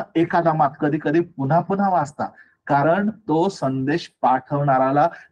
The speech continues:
काय म्हणायचं आहे हे, हे तुम्हाला otherwise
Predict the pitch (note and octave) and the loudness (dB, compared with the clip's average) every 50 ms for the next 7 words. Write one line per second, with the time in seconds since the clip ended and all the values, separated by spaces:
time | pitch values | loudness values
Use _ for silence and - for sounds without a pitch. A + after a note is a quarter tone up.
0 | _ _ _ - - G3 A#3 C#4 C4+ A3 G#3+ F#3 E3 D#3+ E3 D3+ - D3+ C3 C3 | _ _ _ -2 0 2 2 2 2 2 2 2 2 0 -2 0 0 0 0 0
1 | C3+ C#3 D#3+ G3+ - _ _ _ _ _ - D#3 D#3+ D#3 - D#3+ - _ _ _ | 0 -2 -4 -4 -6 _ _ _ _ _ -4 -4 -4 -4 -6 -14 -20 _ _ _
2 | _ _ - D#3 E3 F#3 G3 E3 - C#3+ C3+ C#3 D3 E3+ F3 - D3 C3+ C3 C#3 | _ _ -2 0 0 0 0 -2 -4 -2 0 2 2 2 2 0 -2 -2 0 0
3 | C#3+ C#3+ - G3+ G3+ - | 0 2 0 0 -2 -6